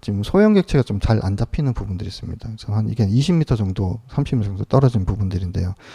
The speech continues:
저희가 안전고리 체결 여부를 좀 실증을 했지만, 어, 좀 안 잡히는 부분들이 많았다.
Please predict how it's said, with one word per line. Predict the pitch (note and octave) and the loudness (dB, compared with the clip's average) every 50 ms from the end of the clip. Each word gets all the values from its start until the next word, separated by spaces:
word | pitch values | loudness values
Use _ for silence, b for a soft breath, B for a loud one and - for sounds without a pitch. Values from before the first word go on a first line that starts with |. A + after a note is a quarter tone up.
| B B B B | B B B B
저희가 | - G2+ G2 A2+ B2 G2+ F#2+ | -4 -4 0 0 2 2 2
안전고리 | G#2 A2+ A#2+ C#3 D3 D3+ D#3+ D3+ | 2 4 4 4 6 6 6 6
체결 | D3+ - G3 F3+ F3 D#3 | 6 6 6 6 8 6
여부를 | B2+ A2+ A#2+ A2+ A2+ A2 | 6 4 4 2 2 0
좀 | - - G2+ F#2+ F#2+ | 0 0 -2 -2 -2
실증을 | - E3 E3 - D3+ C3+ C3 | -4 -4 -4 0 0 2 2
했지만, | C#3 - - - C3 C3 C#3+ E3 F3+ - B B B B B | 0 0 -2 0 4 6 6 6 4 0 B B B B B
어, | - F#2+ | -4 -4
좀 | - - G2 | -2 0 -2
안 | F2 F#2 | 0 0
잡히는 | G2 A2 A2 - - B2+ A2+ G#2+ | 0 0 2 2 2 2 2 2
부분들이 | A2 - G#2 G2 A2 G2+ | 2 0 0 0 -2 -2
많았다. | G2 F2+ F#2+ F#2+ - - _ G2 | 0 0 -2 -2 -4 -6 _ -8